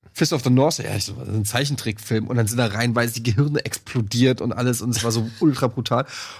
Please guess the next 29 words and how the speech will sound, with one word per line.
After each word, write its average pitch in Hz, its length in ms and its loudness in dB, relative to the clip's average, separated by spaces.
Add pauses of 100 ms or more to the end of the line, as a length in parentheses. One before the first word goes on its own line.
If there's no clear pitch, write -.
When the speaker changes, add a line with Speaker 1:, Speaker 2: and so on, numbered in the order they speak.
(120)
Speaker 1:
Naja, 139 160 6
und 123 80 4
da 127 100 4
hab 147 100 0
ich 147 80 -6
dann 135 140 0
auch 120 140 -2
Akira 151 400 2
gesehen 123 340 2
und, 117 360 -2
ähm, 113 380 2 (440)
das 123 200 -4
hat 135 160 -2
mich 127 180 2
so 156 480 4
nachhaltig 143 680 0
beeindruckt, 147 300 0
dass 127 140 0
ich - 100 -10
auch - 120 -6
immer 175 260 2
Schiss - 360 0
hatte, 127 180 0
dass 127 200 -2
wenn 131 140 0
ich - 220 -4
was 135 180 0
Böses 151 480 2
träume, 147 680 2